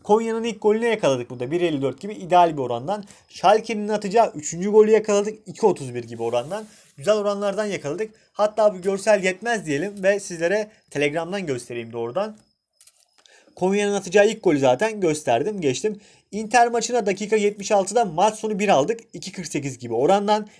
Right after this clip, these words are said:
editör arkadaşımız aldı ve maç sonu bir sıfır bitti.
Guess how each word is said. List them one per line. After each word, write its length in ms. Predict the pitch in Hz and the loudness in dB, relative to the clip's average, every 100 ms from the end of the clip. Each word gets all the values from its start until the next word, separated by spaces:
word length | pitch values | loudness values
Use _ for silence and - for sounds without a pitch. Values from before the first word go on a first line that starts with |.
| _ | _
editör 280 | 156 147 202 | -14 -2 4
arkadaşımız 560 | 180 175 180 180 202 | 4 4 0 -2 0
aldı 380 | 160 123 170 220 - _ | 2 4 2 -6 -8 _
ve 60 | 196 | -6
maç 240 | 220 226 | 0 0
sonu 260 | 220 180 165 | 0 -6 -4
bir 120 | 214 | -4
sıfır 300 | 208 - 135 | -6 -6 -8
bitti. 380 | 123 - 226 220 | -8 -8 -8 -10